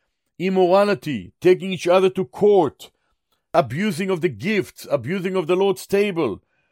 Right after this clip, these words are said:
not believing the resurrection of the Messiah, in their gifts and support to the Lord's work, and so on and so on. There was so much wrong in this church,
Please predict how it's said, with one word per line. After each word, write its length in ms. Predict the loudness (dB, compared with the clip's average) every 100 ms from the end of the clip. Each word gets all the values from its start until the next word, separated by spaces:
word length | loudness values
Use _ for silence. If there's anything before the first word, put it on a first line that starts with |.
| _ _ _ _ _ _ _ -8
not 260 | -2 -2 -2
believing 720 | -4 -4 -4 -4 -4 -8 -12 _
the 280 | -6 0 0
resurrection 760 | 0 0 0 -2 -4 -6 -2
of 180 | -2 0
the 80 | 0
Messiah, 680 | -2 -2 0 2 0 -4 -8 -16 _ _ _ _ _ _ _ _ _ _ _ _ _ -6
in 220 | -2 2
their 300 | 4 4 2 -4
gifts 520 | -10 -4 -2 -2 -4
and 120 | -6
support 560 | -4 -6 0 4 4 2
to 60 |
the 120 | -2 0
Lord's 340 | 0 0 -2
work, 480 | 0 2 2 -2 -14 _ _
and 180 | -8 -8
so 180 | -4 -2
on 320 | -2 -2 -4
and 140 | -8
so 160 | -4 -2
on. 80 | 0
There 100 | 0
was 160 | 0
so 320 | -4 0 0
much 360 | 0 -2 -4 -6
wrong 340 | -4 -2 -2
in 140 | -4 -6
this 280 | -8 -10 -16 _ _ _ _ _ _ _ _
church, 600 | -4 0 0 -2 -14